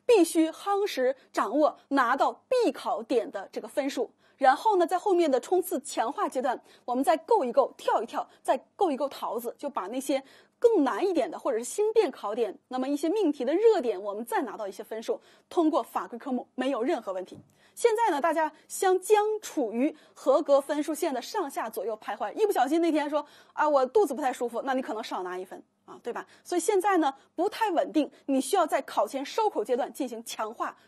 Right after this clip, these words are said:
冲刺提高。好，所以这是施工许可证，非常重要啊。然后开工报告、企业资质证书啊，这个，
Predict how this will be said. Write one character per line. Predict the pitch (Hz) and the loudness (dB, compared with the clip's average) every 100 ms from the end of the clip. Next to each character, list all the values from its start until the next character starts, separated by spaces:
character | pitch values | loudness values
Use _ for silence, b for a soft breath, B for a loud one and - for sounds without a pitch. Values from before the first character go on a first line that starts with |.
| - | -10
冲 | 330 294 | -6 -4
刺 | - - _ _ | -4 -8 _ _
提 | - 220 | -12 -8
高。 | 220 - _ _ _ _ _ _ _ _ b b b b _ | -8 -10 _ _ _ _ _ _ _ _ b b b b _
好， | 247 240 | 0 0
所 | - 294 | 0 0
以 | 254 | 0
这 | 269 | -2
是 | 254 233 | -4 -6
施 | - 311 | -4 -2
工 | 320 | 0
许 | 330 294 | 0 0
可 | 254 | -2
证， | 320 - | -4 -4
非 | 262 247 | -2 -2
常 | 262 | -4
重 | 220 240 | -8 -4
要 | 254 | -4
啊。 | - 208 | -4 -8
然 | 302 | -8
后 | 262 | -10
开 | - 285 | -8 -6
工 | 285 285 | -4 -2
报 | 294 | -2
告、 | 262 254 | -2 -2
企 | 226 190 | -4 -8
业 | 214 | -10
资 | 254 | -10
质 | 226 | -8
证 | 269 | -10
书 | 240 277 | -8 -8
啊， | 302 | -6
这 | 277 427 | -4 -4
个， | 208 | -4